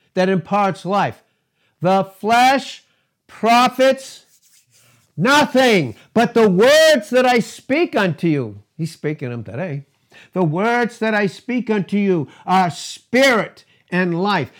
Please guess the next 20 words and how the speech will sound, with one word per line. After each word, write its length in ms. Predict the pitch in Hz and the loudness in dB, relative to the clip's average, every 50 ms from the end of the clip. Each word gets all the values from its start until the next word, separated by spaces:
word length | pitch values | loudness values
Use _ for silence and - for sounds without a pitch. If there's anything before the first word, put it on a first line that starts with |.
| _ _ | _ _
And 160 | 156 170 190 | -2 0 0
if 120 | 202 160 196 | 2 0 -2
it's 160 | 196 - 208 | -4 -2 -2
not 240 | 226 233 233 - - | 0 0 0 0 -2
the 140 | 202 185 | -2 0
Holy 360 | 170 233 277 294 269 233 226 190 | 2 4 4 4 4 4 2 0
Spirit, 420 | - - - 185 180 180 175 - | 0 -4 -4 -2 -2 -2 -2 -2
tell 200 | - 196 202 190 | -4 -4 -4 -2
me, 100 | 190 190 | -2 -2
which 360 | 175 170 202 202 196 - - | -2 -4 -4 -6 -6 -10 -14
spirit 360 | - - 185 180 175 165 160 | -14 -10 -8 -8 -6 -6 -6
is 180 | 156 139 120 101 98 | -6 -8 -8 -10 -14
it? 100 | - _ _ _ _ _ _ _ _ _ _ _ _ _ _ _ _ _ _ _ _ _ - | -20 _ _ _ _ _ _ _ _ _ _ _ _ _ _ _ _ _ _ _ _ _ -10
Is 140 | 123 110 | -8 -8
it 100 | 135 127 | -8 -8
the 100 | - 139 | -8 -8
spirit 380 | 127 - - - 160 156 151 147 | -10 -10 -10 -8 -8 -6 -6 -8
of 80 | 147 135 | -8 -8
the 80 | 139 | -8
world? 480 | 131 131 139 143 143 143 151 151 147 | -8 -8 -8 -6 -8 -8 -8 -10 -12